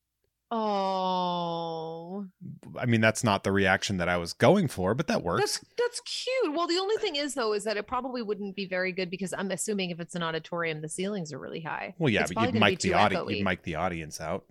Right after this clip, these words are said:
Speaker 2: It'd be fine.
Speaker 1: Yeah, but I think you'd lose a lot of, I mean, I, listen, I don't wanna, I don't wanna, uh, <laughs> on your, in your cereal,
Speaker 2: I mean,
Speaker 1: but
Speaker 2: it's not taller than, like, Carnegie Hall, and <laughs> been recorded there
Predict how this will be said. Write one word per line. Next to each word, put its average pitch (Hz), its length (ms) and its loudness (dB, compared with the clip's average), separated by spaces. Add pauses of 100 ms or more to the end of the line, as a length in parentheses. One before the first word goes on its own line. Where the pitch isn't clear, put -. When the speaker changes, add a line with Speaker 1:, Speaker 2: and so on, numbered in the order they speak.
(120)
Speaker 2:
It'd - 120 -12
be - 80 -8
fine. 339 220 -10
Speaker 1:
Yeah, 330 500 0
but 330 100 0
I 339 60 0
think 330 180 -2
you'd 233 140 -2
lose 202 240 0 (100)
a - 40 -4
lot 185 200 -2
of, 185 100 -6
I 220 80 -4
mean, 220 140 -2 (220)
I, 226 80 -6 (100)
listen, 202 340 -4
I 208 80 -4
don't 202 140 -4
wanna, 160 420 -8
I 190 80 -8
don't 170 120 -6
wanna, 139 280 -10 (280)
uh, 80 220 -10 (300)
<laughs> 988 320 6
on 165 180 -6
your, 147 300 -10 (220)
in 160 120 -10
your 135 160 -12
cereal, 233 600 -6
Speaker 2:
I - 20 2
mean, 156 120 8
Speaker 1:
but - 20 10
Speaker 2:
it's - 140 2
not 170 180 6
taller 156 300 10
than, 135 160 6
like, 113 220 6
Carnegie 120 520 4
Hall, 110 580 6 (840)
and 110 140 4 (160)
<laughs> - 180 8
been 117 160 6
recorded 107 460 2
there 117 360 2